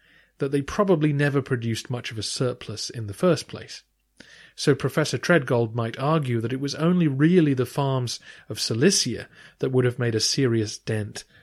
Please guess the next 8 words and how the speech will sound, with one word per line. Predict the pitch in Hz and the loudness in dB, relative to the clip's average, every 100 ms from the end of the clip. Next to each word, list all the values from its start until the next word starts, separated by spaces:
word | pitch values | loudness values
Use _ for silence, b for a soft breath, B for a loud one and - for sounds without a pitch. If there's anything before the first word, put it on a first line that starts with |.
| b | b
in | 123 | -6
the | 110 | -4
palace's | - 107 104 - 101 | -4 -6 -6 -6 -10
budget. | - - 147 127 - - - _ _ _ _ _ _ _ _ _ - B B B B B B | -8 0 0 0 -6 -12 -20 _ _ _ _ _ _ _ _ _ -20 B B B B B B
In | 160 147 | -2 2
addition | 139 214 165 - | 4 4 4 -2
to | 104 | -2
this, | 104 110 - | -2 -2 -6